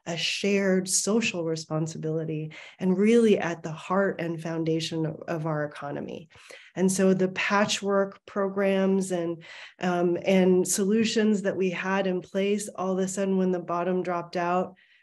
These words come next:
we realized just how essential they are. And so we've been able to make a huge amount of progress. And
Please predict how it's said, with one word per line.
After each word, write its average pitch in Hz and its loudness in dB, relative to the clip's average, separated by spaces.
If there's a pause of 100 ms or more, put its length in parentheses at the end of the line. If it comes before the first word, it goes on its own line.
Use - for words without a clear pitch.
(160)
we 185 0
realized 175 -2
just 175 -4
how 175 0
essential 165 -4
they 160 -4
are. 208 -4 (420)
And 202 4
so 233 4
we've 226 4
been 233 4
able 233 4
to 233 4
make 220 0
a 220 -4
huge 262 -2
amount 214 2
of 190 -2
progress. 190 -2
And 202 -2